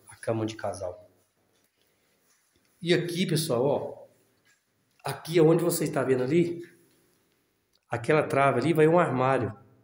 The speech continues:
um guarda-roupa. E próprio ali, pessoal, onde você está vendo a porta ali, ali vai ter uma porta, é como você entrar dentro do armário e sair em soma, você sai lá no, no, na sala, beleza?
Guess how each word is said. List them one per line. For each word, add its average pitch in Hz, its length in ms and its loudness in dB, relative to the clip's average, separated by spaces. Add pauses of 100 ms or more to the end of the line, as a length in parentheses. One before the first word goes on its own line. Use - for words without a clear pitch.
(380)
um 135 60 0
guarda-roupa. 131 720 2 (920)
E 147 520 -4
próprio 202 320 4
ali, 170 140 4
pessoal, 135 340 2
onde 143 160 4
você 143 220 -2
está 131 180 0
vendo 131 180 2
a 117 60 0
porta 120 360 0
ali, 151 440 2 (600)
ali 143 280 2
vai 180 160 4
ter 175 420 4
uma 190 480 4
porta, 180 600 2 (720)
é 156 80 0
como 202 220 4
você 208 240 6
entrar 202 220 8
dentro 214 180 4
do 220 60 6
armário 175 400 4
e 196 40 2
sair 185 480 4
em 156 80 4
soma, 117 420 -2
você 135 140 -4
sai 147 200 2
lá 151 100 4
no, 165 260 2
no, 127 160 -2
na 123 100 -8
sala, 104 300 -10
beleza? 151 360 -2